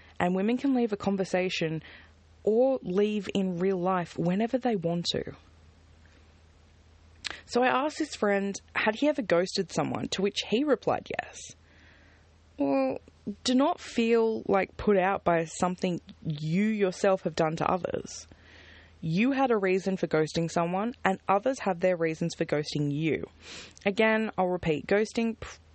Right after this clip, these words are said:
people definitely isn't the kindest thing to do, but at times it can be necessary.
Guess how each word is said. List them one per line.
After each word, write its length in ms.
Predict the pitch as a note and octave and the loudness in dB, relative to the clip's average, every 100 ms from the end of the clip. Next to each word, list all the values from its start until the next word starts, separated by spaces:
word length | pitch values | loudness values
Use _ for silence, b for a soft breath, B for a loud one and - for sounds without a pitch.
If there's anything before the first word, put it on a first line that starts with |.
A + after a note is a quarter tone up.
| - - - - | -20 -20 -20 -4
people 500 | F3+ F#3 G3 F#3 G3 - | -2 0 0 -2 -4 0
definitely 480 | A3 - D#4 A#3+ | 0 0 0 2
isn't 240 | G3+ F#3+ F#3 | 2 0 -4
the 80 | - | -4
kindest 440 | - F3 F#3 D#3 | -2 0 0 -2
thing 200 | D3+ C#3+ | -2 -2
to 100 | C3 | -2
do, 220 | C#3 C3 - B B B | -2 -2 -6 B B B
but 160 | E3+ G3+ | 0 2
at 140 | B3 | 2
times 340 | - G3+ F#3+ F#3+ | 0 0 0 -2
it 120 | - | -4
can 240 | - F3 E3 | -2 -2 -2
be 80 | |
necessary. 680 | D#3+ D3+ - - - - - | -2 -4 -6 -6 -4 -4 -6